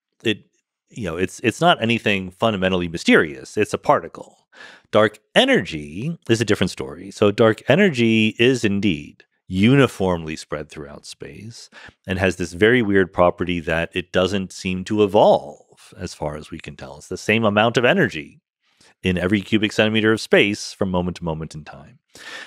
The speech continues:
That's why far and away the leading candidate for dark energy is Einstein's cosmological constant. The cosmological constant is strictly constant, a hundred percent constant. The data say it had better be ninety-eight percent constant or better,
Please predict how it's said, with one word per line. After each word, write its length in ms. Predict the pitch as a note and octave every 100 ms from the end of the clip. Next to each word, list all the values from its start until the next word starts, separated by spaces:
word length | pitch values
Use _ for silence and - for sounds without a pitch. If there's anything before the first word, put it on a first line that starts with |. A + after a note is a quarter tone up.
| -
That's 240 | D3 E3
why 360 | D3+ C#3 C3 C3
far 560 | - _ - D#3+ F3 E3+ C#3+
and 160 | B2+
away 360 | A#2 A2+ A#2 G#2
the 80 | F#2
leading 300 | G2 F#2+ F2+
candidate 420 | F2+ F2 E2+ E2
for 100 | E2+
dark 260 | E2+ E2+
energy 500 | C#3+ F3 A#2 A2 G#2+
is 140 | F2+ F#2
Einstein's 500 | F2+ F#2+ - F2 E2+
cosmological 580 | - D#2 D#2 D#2 - D2+
constant. 600 | - C#2+ - - - -
The 80 | F#2+
cosmological 480 | - G#2 A2 G2 G2
constant 420 | F#2 F2+ F#2+ F2
is 240 | E2+ E2 - - -
strictly 720 | - - - C3 F#3+ - G2+
constant, 680 | F2 E2 D2 - D#2 D#2 G#2
a 40 |
hundred 220 | E2 D3 D3+
percent 300 | G2 D#2+ D2+
constant. 600 | C#2+ - - G#2+ F3 - _ - _
The 80 | G2
data 260 | G#2+ C#3+ D3
say 380 | C3 B2 B2
it 120 | A2 A2
had 140 | G2+
better 220 | B2 C#3
be 180 | B2 A#2+
ninety-eight 480 | A2+ A#2 G#2+ A2 A#2+
percent 280 | - G2 F#2+
constant 420 | F#2+ F#2+ - G2
or 100 | F2+
better, 560 | D#2+ C3+ F2+ G#2 D#3+